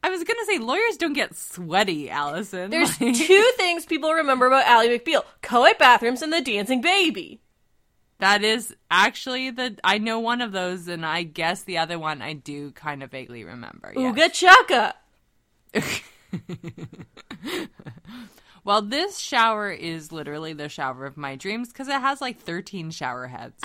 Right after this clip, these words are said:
Speaker 2: <laughs> Why is that the shower of your dreams?
Speaker 1: I just want just my whole, I don't want to feel not water in the shower.
Speaker 2: Okay.
Speaker 1: Ever. I don't, I just wanna be in a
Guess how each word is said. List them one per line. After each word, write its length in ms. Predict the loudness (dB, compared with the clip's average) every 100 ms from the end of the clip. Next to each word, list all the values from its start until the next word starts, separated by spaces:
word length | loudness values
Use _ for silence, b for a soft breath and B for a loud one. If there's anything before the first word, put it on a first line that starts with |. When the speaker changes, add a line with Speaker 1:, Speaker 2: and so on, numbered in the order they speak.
| -12
Speaker 2:
<laughs> 80 | -6
Why 280 | 8 10
is 180 | 10 8
that 240 | 8 6 4
the 80 |
shower 400 | 0 6 8 8
of 120 | 8 6
your 160 | 0
dreams? 760 | 0 0 0 0 -2 -6 -8 -16 _ _ _
Speaker 1:
I 120 | -8 -4
just 340 | -4 -6 -12
want 540 | -6 -2 0 -2 -4 -10 _ _ _ _
just 380 | -12 -10 -10 -10
my 240 | -6 -6 -6
whole, 600 | -8 -6 -4 -2 -4 -4
I 100 | -4
don't 480 | -2 0 0 -2 -8 _ _
want 540 | -10 -2 0 -2 -8
to 160 | -12 -12
feel 560 | -12 -6 -4 -4 -6
not 480 | -8 -10 -6 -6 -8
water 560 | -8 -6 -6 -6 -14 -16
in 220 | -16 -16
the 80 | -16
shower. 480 | -14 -14 -16 -20 _ _ _ _ _ _ _ _ _ -12 2
Speaker 2:
Okay. 400 | 2 4 4 6
Speaker 1:
Ever. 380 | 4 0 -10 -18 _ _ _ _ _
I 120 | -4
don't, 440 | -2 0 0 -2 -6
I 120 | -4 -4
just 220 | -4 -6
wanna 260 | -6 -6
be 420 | -8 -8 -6 -6 -8 _ _ _ _
in 140 | -4
a 160 | -4